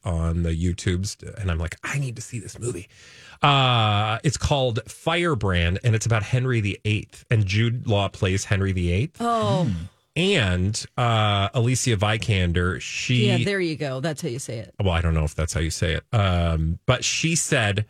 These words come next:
Speaker 1: that he smelled wonderfully terrifying. Now,
Speaker 2: She
Speaker 1: but
Speaker 2: said or he said?
Speaker 1: she said
Speaker 2: Oh.
Speaker 1: that he smelled wonderfully
Speaker 2: Oh,
Speaker 1: terrifying.
Speaker 2: okay. I thought he said,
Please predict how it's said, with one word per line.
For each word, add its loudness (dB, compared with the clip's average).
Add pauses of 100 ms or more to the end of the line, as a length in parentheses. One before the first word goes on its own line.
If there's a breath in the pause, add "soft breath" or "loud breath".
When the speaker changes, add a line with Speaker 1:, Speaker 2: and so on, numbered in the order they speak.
(400 soft breath)
Speaker 1:
that 2
he 0
smelled 0
wonderfully 0
terrifying. -2 (160)
Now, 0 (100)
Speaker 2:
She -2
Speaker 1:
but 2
Speaker 2:
said -2
or 0
he -2
said? -4
Speaker 1:
she -4
said -2
Speaker 2:
Oh. 2
Speaker 1:
that -4
he 0
smelled 0
wonderfully 0
Speaker 2:
Oh, 0
Speaker 1:
terrifying. 0
Speaker 2:
okay. -2
I -4
thought -2
he -4
said, -4